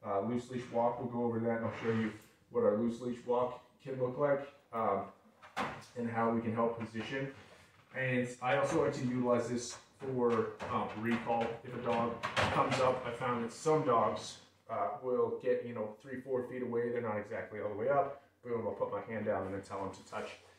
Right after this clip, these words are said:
And they know exactly where they need to be positioned. Um, next, we're gonna go over a lead it. Gus,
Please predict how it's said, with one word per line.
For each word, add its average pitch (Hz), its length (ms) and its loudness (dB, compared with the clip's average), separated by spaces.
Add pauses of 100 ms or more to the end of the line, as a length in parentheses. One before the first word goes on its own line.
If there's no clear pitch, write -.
(140)
And 117 100 -4
they 113 40 0
know 107 140 0
exactly 117 360 -4
where 104 120 -4
they 104 80 -2
need 104 140 -2
to - 60 -8
be - 100 -12
positioned. 127 600 -8 (680)
Um, - 200 -6 (100)
next, 147 220 -4
we're 160 80 -4
gonna 147 140 2
go 139 140 4
over 123 300 0
a 117 260 2
lead 123 240 -2
it. - 200 -6 (240)
Gus, - 320 -6